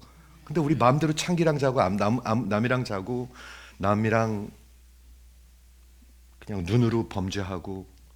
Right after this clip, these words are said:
전화로 범죄하고, 그렇게 할 수 없다는 거예요. 여기 엄-, 엄청나게 중요한 티칭이 있습니다. 그렇죠?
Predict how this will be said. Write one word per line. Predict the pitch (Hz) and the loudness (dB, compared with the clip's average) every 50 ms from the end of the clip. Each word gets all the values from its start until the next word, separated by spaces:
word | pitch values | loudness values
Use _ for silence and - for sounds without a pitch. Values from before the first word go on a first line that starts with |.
| - - - | -20 -12 -10
전화로 | - - 107 104 104 107 104 104 98 | -6 -4 -2 -2 -2 -2 -2 -4 -4
범죄하고, | - 90 87 85 82 82 80 76 80 78 - - 85 87 - - - - - _ _ _ - - _ - - - - - - - - - - - - - _ - - - - - - - - | -6 -6 -6 -6 -8 -10 -12 -12 -14 -16 -18 -20 -20 -20 -20 -20 -20 -20 -20 _ _ _ -20 -20 _ -20 -20 -20 -20 -20 -20 -20 -20 -20 -20 -20 -20 -20 _ -20 -20 -20 -20 -20 -20 -20 -20
그렇게 | - - - | -20 -20 -16
할 | 110 113 | -16 -12
수 | - 120 | -12 -12
없다는 | - - - 80 80 95 - | -14 -14 -16 -18 -18 -18 -18
거예요. | - - - - - - - - - - - - - - - - - - - - - - - - - - - - - - - - - - - - - - - - - - - - - - - - - - - - - - - - - - - - - - - - - - 240 - - - - - - - - - - - - - - - - - - - - - - - - - - - - - - - - - - - - - - | -20 -20 -20 -20 -20 -20 -20 -20 -20 -20 -20 -20 -20 -20 -20 -20 -20 -20 -20 -20 -20 -20 -20 -20 -20 -20 -20 -20 -20 -20 -20 -20 -20 -20 -20 -20 -20 -20 -20 -20 -20 -20 -20 -20 -20 -20 -20 -20 -20 -20 -20 -20 -20 -20 -20 -20 -20 -20 -20 -20 -20 -20 -18 -16 -16 -16 -16 -18 -20 -20 -18 -18 -16 -16 -16 -18 -20 -18 -14 -14 -14 -14 -16 -18 -20 -20 -20 -18 -16 -16 -16 -16 -16 -20 -20 -20 -20 -16 -14 -14 -14 -14 -14 -4 0
여기 | 117 120 120 | 2 2 2
엄-, | 101 104 117 120 110 | 2 2 0 -2 -4
엄청나게 | 104 98 - 143 143 139 131 | -8 -4 -2 2 4 4 2
중요한 | 127 - - 107 104 101 | 2 0 -2 -2 -2 -2
티칭이 | 95 - 117 - - - 98 | -4 -6 -8 -8 -6 -8 -8
있습니다. | 87 - - - 95 - 78 76 73 - - - - - - - - | -8 -8 -10 -12 -14 -14 -14 -16 -18 -18 -18 -20 -20 -20 -18 -12 -12
그렇죠? | 98 92 - - 104 | -10 -8 -4 -4 -4